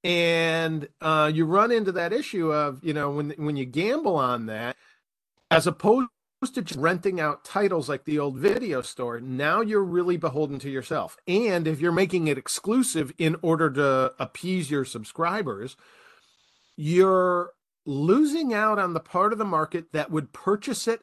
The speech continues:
a la carte if they were allowed to do so. Like, for instance, if Netflix allowed me to buy Squid Game via Amazon Prime, I might do that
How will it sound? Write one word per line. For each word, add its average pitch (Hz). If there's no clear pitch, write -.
a 156
la 170
carte 180
if 196
they 185
were 190
allowed 135
to 175
do 214
so. 117
Like, 160
for -
instance, 180
if 226
Netflix 208
allowed 185
me 208
to 156
buy 165
Squid 208
Game 147
via 139
Amazon 143
Prime, 147
I 190
might 185
do 277
that 131